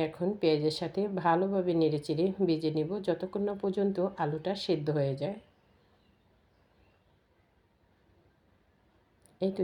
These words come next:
দেখুন আলুটা অনেকটাই সেদ্ধ হয়ে এসেছে। এখন আমি এ পর্যায়ে দিয়ে দিচ্ছি একটি ডিম।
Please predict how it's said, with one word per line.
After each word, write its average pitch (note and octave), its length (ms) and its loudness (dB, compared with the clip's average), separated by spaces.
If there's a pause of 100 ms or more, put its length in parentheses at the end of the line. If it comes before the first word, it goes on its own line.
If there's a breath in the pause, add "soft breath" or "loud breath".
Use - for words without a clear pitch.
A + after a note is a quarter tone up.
দেখুন F3+ 240 0 (120)
আলুটা D#3+ 340 2
অনেকটাই E3 440 0
সেদ্ধ D#3 200 0 (120)
হয়ে D3+ 240 4
এসেছে। D3+ 340 -4 (240)
এখন G3+ 260 -6
আমি D#3+ 200 2
এ - 80 -2
পর্যায়ে D3+ 340 2
দিয়ে D3 180 0
দিচ্ছি D3+ 320 -4 (340)
একটি D#3+ 200 -2 (120)
ডিম। D#3 200 2